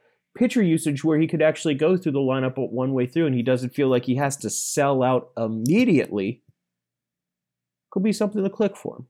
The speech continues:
Guy was a highly rated prospect at one point.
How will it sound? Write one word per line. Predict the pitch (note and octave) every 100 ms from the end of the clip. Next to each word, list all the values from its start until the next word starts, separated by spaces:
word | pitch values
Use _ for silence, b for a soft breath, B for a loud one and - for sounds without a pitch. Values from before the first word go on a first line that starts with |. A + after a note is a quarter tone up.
| _ _ _ _ _ _ _ _ _ _ _ _ _ _ _ _ -
Guy | A#3+
was | A3
a | D#3
highly | F#3+ F#3+ F3+
rated | E3+ D3+ C#3 _
prospect | - F#3+ F#3 - G#2 G2 - - -
at | A2+
one | A#2+ A2+
point. | A2 E3 C3 B2 -